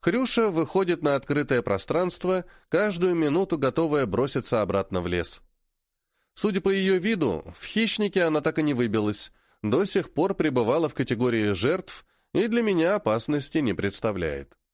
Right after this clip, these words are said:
Хотя это может быть ловушкой. Суну сейчас ей навстречу, а из кустов выскочит группа поддержки с битами и кувалдами. Я бы так и поступил.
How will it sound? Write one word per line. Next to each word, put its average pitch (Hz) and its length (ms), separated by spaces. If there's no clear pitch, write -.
Хотя 233 240
это 196 240
может 147 240
быть 127 140
ловушкой. 139 520
Суну 233 380
сейчас 123 380
ей 113 140
навстречу, 95 760
а 131 200
из 226 120
кустов 226 460
выскочит 151 560
группа 165 300
поддержки 147 640
с 123 120
битами 135 420
и 127 40
кувалдами. 98 640
Я 123 260
бы 247 100
так 220 180
и 233 40
поступил. 131 580